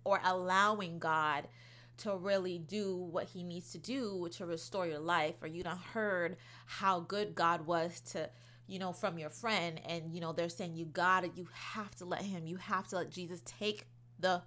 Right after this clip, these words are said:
wheel, honey." For those of you who don't know what the process is, or even, you know, for those of you who are in the process and you don't even know it, you know, you don't even know what God is doing, or you're unsure of it, and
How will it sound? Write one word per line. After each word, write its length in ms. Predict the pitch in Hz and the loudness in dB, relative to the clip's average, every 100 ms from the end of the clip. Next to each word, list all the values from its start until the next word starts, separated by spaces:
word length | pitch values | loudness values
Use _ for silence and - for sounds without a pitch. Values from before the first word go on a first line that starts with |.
| - | -10
wheel, 640 | - 156 202 220 170 - - - - | -8 -4 -2 0 -2 -4 -14 -12 -8
honey." 320 | 185 - - - - - - - - - | -6 -8 -16 -16 -18 -18 -20 -20 -20 -8
For 140 | 202 | -6
those 360 | 190 220 262 285 | 6 8 8 6
of 160 | 269 | 2
you 600 | 233 240 220 214 196 202 - - - - - - - - - | -2 0 2 2 0 -6 -14 -20 -20 -20 -20 -20 -18 -14 -10
who 80 | 214 | -6
don't 360 | 165 208 240 180 | 6 8 8 4
know 460 | 180 175 170 170 - - | 2 2 2 -2 -8 -6
what 220 | 185 180 | -2 0
the 80 | 170 | 0
process 500 | 214 170 175 165 165 | 0 0 0 -4 -2
is, 180 | 160 165 | -4 2
or 440 | 262 349 330 277 - - | 6 10 10 8 4 0
even, 440 | 311 269 285 277 | 0 2 -2 -4
you 60 | 262 | 2
know, 140 | 233 | 2
for 160 | 240 247 | 4 2
those 220 | 233 240 | 4 4
of 100 | 247 | 2
you 160 | 233 240 | -2 -2
who 300 | 240 240 233 - - - - - - - | 0 -2 -4 -10 -18 -18 -18 -20 4 8
are 160 | 226 - | 10 8
in 220 | 311 294 | 2 4
the 100 | 240 | 2
process 560 | - 247 247 - 196 - | 4 4 4 2 0 0
and 160 | 208 220 | -2 -2
you 100 | 220 | 0
don't 240 | 214 220 | 2 0
even 300 | 220 196 190 | -2 -4 -2
know 240 | 202 233 | 2 2
it, 200 | 160 - - - - - | 2 -2 -10 -20 -20 -12
you 140 | 190 190 | -4 0
know, 120 | 185 | 0
you 120 | 208 | 2
don't 200 | 214 214 | 2 2
even 280 | 214 196 180 | 0 -4 0
know 220 | 202 202 | 4 4
what 200 | 185 - | 4 4
God 180 | 180 175 | 4 4
is 180 | 175 165 | 0 -2
doing, 280 | 185 180 165 | -2 -2 -2
or 40 | |
you're 180 | 170 180 | -2 -2
unsure 600 | 175 180 - 208 185 180 | -2 -2 -6 -4 -2 0
of 180 | 156 165 | 0 0
it, 140 | 151 - | -4 -4
and 200 | 170 | -4